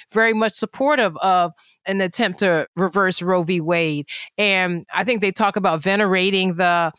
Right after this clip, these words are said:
the housewife, right? And how <laughs> just the appearance of women in the workplace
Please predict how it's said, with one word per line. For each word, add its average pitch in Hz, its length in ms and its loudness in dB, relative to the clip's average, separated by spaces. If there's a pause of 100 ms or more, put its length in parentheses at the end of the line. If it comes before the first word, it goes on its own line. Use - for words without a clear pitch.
(300)
the 185 100 0
housewife, 214 760 0
right? 202 420 2
And 185 160 0
how 185 500 2 (320)
<laughs> - 300 -18
just 214 300 -4
the 180 180 0
appearance 220 560 0
of 180 260 0 (100)
women 208 460 0
in 208 140 -2
the 202 100 2
workplace 180 720 -2